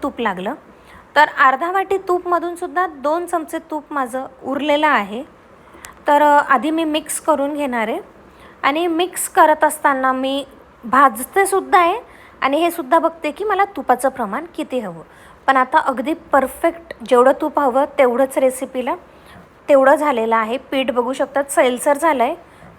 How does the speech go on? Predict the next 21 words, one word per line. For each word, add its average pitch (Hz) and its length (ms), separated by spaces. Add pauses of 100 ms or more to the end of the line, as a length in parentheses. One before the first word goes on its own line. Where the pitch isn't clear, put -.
(120)
पण 320 260 (720)
तूप 349 120 (160)
खूप 381 200 (160)
ओव्हरफ्लो 320 560
होत 311 160 (100)
नाही 269 160
आहे, 254 100
पिठाला 269 520
हवं 247 180 (100)
तेवढंच. 208 460 (500)
आता 285 440
आपण 262 380 (420)
हे 277 180
जे 302 140
पीठ 285 340
आहे 240 240 (140)
हे 254 240 (180)
छान 262 180 (180)
भाजून 247 380
घेणार 240 300
आहोत. 208 260